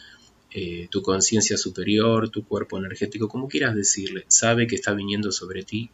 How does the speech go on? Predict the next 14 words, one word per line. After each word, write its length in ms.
una 220
energía 460
extraña 600
que 140
no 100
es 80
buena, 460
que 80
es 60
una 180
energía 300
que 60
intenta 360
jalarte. 560